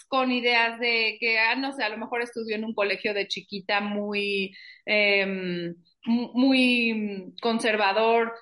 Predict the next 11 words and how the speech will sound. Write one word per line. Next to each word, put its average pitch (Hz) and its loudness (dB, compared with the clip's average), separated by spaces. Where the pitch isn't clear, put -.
su 277 -4
familia 240 2
siempre 247 2
ha 214 2
dicho 214 -8
que 190 2
tener 226 0
relaciones 202 -4
sexuales 196 -4
es 196 -6
pecado. 214 0